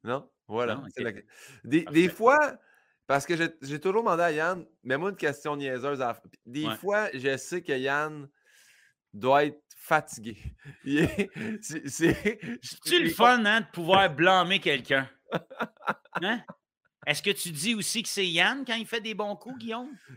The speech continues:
Speaker 1: Je le souligne quand même. Je, je donne tout le temps le
Speaker 2: <laughs> Non,
Speaker 1: mérite.
Speaker 2: c'est
Speaker 1: Je
Speaker 2: Yann.
Speaker 1: donne tout le temps le mérite pour, euh, pour les questions rafales. Yann est,
Speaker 2: <laughs> Ok.
Speaker 1: mais là, c'est parce qu'il est pas là aujourd'hui. Normalement, je l'aurais fait popper puis je l'aurais
Speaker 2: Ah
Speaker 1: flushé,
Speaker 2: ouais.
Speaker 1: mais là, il est pas là.
Speaker 2: Mais c'était très niaiseux. Puis
Speaker 1: Ouais.
Speaker 2: effectivement, c'était pas sa meilleure.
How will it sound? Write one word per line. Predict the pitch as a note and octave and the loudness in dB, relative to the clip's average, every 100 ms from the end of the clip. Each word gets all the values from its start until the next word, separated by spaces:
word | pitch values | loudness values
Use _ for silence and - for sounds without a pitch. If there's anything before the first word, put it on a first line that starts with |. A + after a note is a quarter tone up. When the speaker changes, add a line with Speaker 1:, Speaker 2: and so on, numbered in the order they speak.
| - | -4
Speaker 1:
Je | A#2 | 4
le | D3+ | 4
souligne | D3 F3 F3 G3 F3+ | 2 -4 -2 -2 0
quand | D#3 D3 | 0 0
même. | D#3+ D3+ | 0 -4
Je, | B2+ | -8
je | C#3 - - | -6 -2 2
donne | E3 F3 | 2 2
tout | G3 | 0
le | |
temps | A3 G#3+ | 4 4
le | |
Speaker 2:
<laughs> | G3 | 4
Non, | |
Speaker 1:
mérite. | - D#3+ D#3+ F#3+ | 0 0 0 -2
Speaker 2:
c'est | C#3 | -4
Speaker 1:
Je | C3 | -6
Speaker 2:
Yann. | C#3+ | -4
Speaker 1:
donne | D#3+ | -2
tout | F#3 | -2
le | F3 | 0
temps | G3+ | 0
le | F#3+ | 0
mérite | F3 D#3 D3+ F3 - | -2 -2 -4 -6 -6
pour, | C#3+ C3+ | -4 0
euh, | C3 B2+ A#2+ _ _ E3 E3 | 0 0 -4 _ _ -6 -6
pour | B2+ | -6
les | C3 | -6
questions | C#3 C3+ C#3+ C#3+ | -4 -4 -2 -2
rafales. | C3+ C3 C#3 D3+ C3 | -2 -2 -2 -2 -2
Yann | C3+ D3 | -4 -4
est, | C#3 | -4
Speaker 2:
<laughs> | C3 | -2
Ok. | B2+ | 0
Speaker 1:
mais | C#3+ | 0
là, | E3+ | -2
c'est | - | -4
parce | D#3+ | -4
qu'il | - | -4
est | D#3 | -6
pas | F3 | -2
là | G#3+ | -2
aujourd'hui. | D#3 C#3+ D#3+ D#3 | -4 -6 -6 -6
Normalement, | C3 C3 C#3+ F3+ | -4 -4 -2 -2
je | |
l'aurais | D3 C#3+ | -4 -6
fait | C#3 - | -8 -6
popper | C#3 C3+ D#3+ | -6 -6 -8
puis | C3+ | -6
je | |
l'aurais | B2 A#2+ | -6 -6
Speaker 2:
Ah | A2+ A#2+ | -6 -6
Speaker 1:
flushé, | G2+ F#2+ | -6 -6
Speaker 2:
ouais. | G#2 | -6
Speaker 1:
mais | |
là, | B2 C#3 C#3+ _ _ _ - | -8 -10 -14 _ _ _ -16
il | |
est | G#2+ | -12
pas | A2 G2+ | -10 -8
là. | B2 | -8
Speaker 2:
Mais | |
c'était | B2 D#3+ | -6 -4
très | D3+ E3+ F3+ | -4 -4 -4
niaiseux. | E3+ D3 A2+ A2+ | -2 -4 -6 -10
Puis | A#2+ | -10
Speaker 1:
Ouais. | |
Speaker 2:
effectivement, | A#2 C#3 G#2 C3 A#2+ C3+ | -10 -10 -10 -10 -8 -8
c'était | C3 | -8
pas | A#2+ A#2 | -10 -10
sa | A2 | -10
meilleure. | G2+ F2+ | -10 -14